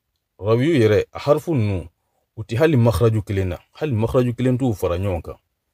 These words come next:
Harufu suguya kelen yɛrɛ de tɛ pewu. I n'a fɔ iltija'u ani widadu, nin laban ye hamza, nin laban ye dalu ye. N'o kɛra, an b'a fɔ ko nin ye ijaza ye. O la, a kɛra ikfaw ye o, a kɛra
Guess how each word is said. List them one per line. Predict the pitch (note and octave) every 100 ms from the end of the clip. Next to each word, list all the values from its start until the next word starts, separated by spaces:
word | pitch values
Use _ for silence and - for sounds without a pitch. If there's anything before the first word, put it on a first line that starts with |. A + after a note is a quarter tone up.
| _ _
Harufu | B2+ C#3+
suguya | - C3+ C#3
kelen | - C#3 A2+
yɛrɛ | G2
de | D#2+
tɛ | D#2 -
pewu. | G#2 C#3 - _ _ _ _ _ _ _ _
I | A2
n'a | B2+
fɔ | B2+ G#2+ G2+ - -
iltija'u | G2 - F#2 A2 G#2 F#2+ - -
ani | F#2+ G#2
widadu, | F2 E2 G2+ F#2+ F2+ C3+ - _ _ _ _ -
nin | F2
laban | G#2+ B2
ye |
hamza, | F#2 G#2+ G#2 G2+
nin | E2+
laban | F#2+ G#2+ F#2+
ye | E2
dalu | G#2 G2
ye. | F2 D2+ _ _ _ _ _ _
N'o | G#2
kɛra, | - F2
an |
b'a | F#2
fɔ | F2+ F#2+
ko |
nin | E2+
ye | E2 -
ijaza | E2 - E2 D#2
ye. | - - _ _ _ _ _ _ _
O | -
la, | D2+
a |
kɛra | - C3+ -
ikfaw | A2 - A#2+ B2
ye | G#2+
o, | G2 -
a |
kɛra | F2 A#2+